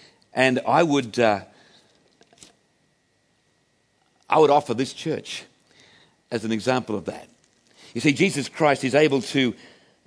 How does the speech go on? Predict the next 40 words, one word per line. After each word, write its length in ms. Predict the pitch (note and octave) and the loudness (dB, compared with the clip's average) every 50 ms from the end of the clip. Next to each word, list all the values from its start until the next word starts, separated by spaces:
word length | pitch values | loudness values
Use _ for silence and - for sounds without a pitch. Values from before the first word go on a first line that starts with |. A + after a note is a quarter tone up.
| _ - _ _ | _ -20 _ _
comfort 380 | - - G3 F#3+ - D3+ C3+ G#2 | -2 0 0 2 2 -2 0 2
those 200 | D3 D3 C3+ - | 2 2 2 2
who 120 | C3+ C#3 | -2 -2
mourn, 340 | C3 C#3 D#3 D3 B2+ A2 G2+ - - - | 0 0 2 2 2 0 -2 -4 -10 -12
strengthen 560 | - - - - G3 F#3 F3+ - D#3+ D#3 D3+ | -10 -8 -2 0 0 0 0 0 -2 0 0
the 100 | C#3 C3+ | 0 0
weak, 320 | B2+ D3+ D#3 B2+ - - - - - - | 0 0 0 0 -2 -6 -14 -20 -20 -20
forgive 540 | - - E3+ E3 C3+ A2 F#3+ G#3+ D#3+ B2+ A2 | -6 -2 -2 -2 0 2 2 2 2 2 -2
the 80 | C#3+ | -2
guilt-ridden, 1040 | C3+ A#2 G#2+ D#3 E3+ D#3 - - - - _ _ - A#2+ D3+ D#3+ C#3 C3+ A2+ G2+ F2 - - - - - | -4 -2 0 0 0 0 -2 -6 -14 -20 _ _ -4 0 0 2 2 2 0 -2 -4 -8 -14 -20 -20 -10
uh, 140 | - - - | -8 -8 -8
bring 320 | - A2 A2+ D#3+ F#3+ F3 - | -8 -4 0 0 0 0 0
home 380 | - - G#3 G3 F3+ D#3+ D3+ | -2 0 0 2 2 2 0
the 80 | C#3+ C3+ | 0 2
lost, 400 | C#3+ E3+ D#3+ C#3 - - - D3 | 2 2 2 0 0 -4 -6 -6
restore 500 | C#3+ - - - - G#3 G3 F#3 F3 D#3 | -6 -6 -6 -2 0 2 2 4 2 2
the 100 | C#3 C3+ | 0 -2
broken, 720 | A#2 G2+ C3+ D#3 D#3+ D3+ C#3 - C3+ A2+ F2+ E2+ - - _ _ _ _ - _ _ _ _ _ _ _ _ _ _ _ _ _ _ _ _ _ _ _ _ _ _ _ _ _ | -2 -2 -2 0 0 0 -2 -4 -6 -6 -6 -8 -14 -20 _ _ _ _ -20 _ _ _ _ _ _ _ _ _ _ _ _ _ _ _ _ _ _ _ _ _ _ _ _ _
heal 360 | - - - F#3+ F3 D3+ C3 | -10 -2 2 2 4 4 2
the 120 | G#2 G#2+ | 0 -2
sick. 500 | - - - - D3 A#2 - - - - _ _ _ _ _ _ _ _ _ _ _ _ _ _ _ _ _ _ - | -6 -6 -6 -6 -8 -8 -8 -14 -20 -20 _ _ _ _ _ _ _ _ _ _ _ _ _ _ _ _ _ _ -8
And 80 | - B2 | -6 -4
as 80 | A#2+ | -4
I 40 | C3 | -4
say, 280 | B2 - F3 D3 A2 G2 | -2 0 0 0 2 0
evidence 400 | C3 E3 D3+ C#3+ B2+ A#2+ - A#2+ | 0 -2 -2 -2 -4 -4 -4 -6
of 80 | G#2+ | -4
that 180 | A#2 C#3+ B2 A2+ | -2 -2 -2 -2
is 120 | A2 G2 | -4 -6
Northside 440 | G#2 A#2 A#2+ A2+ - - A#2 G#2+ G#2+ | -4 -6 -6 -6 -4 -4 -4 -4 -4
Community 380 | - G#2+ G#2+ A2 G#2+ G2+ G2+ F#2+ | -6 -6 -6 -6 -4 -6 -6 -8
Church 260 | - - C3 B2+ - | -6 -6 -6 -6 -4
and 100 | A2 G2 - | -8 -8 -6
every 240 | A#2 A#2+ A2 A2 - | -8 -6 -6 -4 -4
other 180 | A#2 A#2 A2+ G2+ | -4 -4 -6 -8
church 280 | - - G#2 F#2+ - | -6 -8 -8 -6 -6
I've 80 | G2 - | -6 -6
had 120 | G#2 G2 | -6 -6
association 760 | F#2+ - - G#2+ G#2 G2+ - - G#2 G#2+ A2 A2 - - F#2+ E2+ | -8 -8 -8 -8 -8 -8 -10 -10 -10 -10 -8 -10 -10 -12 -12 -10
with. 220 | F2 F2+ - - | -10 -12 -12 -14